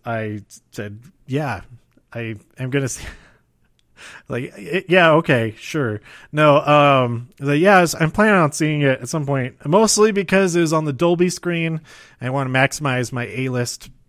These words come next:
pass thing at A M C, but, uh, also looked like a really good movie. But, uh, her saying that was, that it was really good. Uh, that got me, like, that, okay,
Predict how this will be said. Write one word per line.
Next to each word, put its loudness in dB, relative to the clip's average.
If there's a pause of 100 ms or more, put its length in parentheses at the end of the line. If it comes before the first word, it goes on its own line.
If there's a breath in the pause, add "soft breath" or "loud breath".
pass -4 (100)
thing -6
at -6
A -6
M -4
C, -2 (380 loud breath)
but, 4
uh, 4
also 6
looked 0
like -2
a -4
really -4
good -4
movie. -4
But, -2
uh, -4
her 4
saying 0
that 0
was, -4
that -4 (220)
it -8
was 0
really -2
good. -4 (500 loud breath)
Uh, -8 (160)
that -8
got -6
me, -12 (160)
like, -20
that, -18 (460)
okay, -4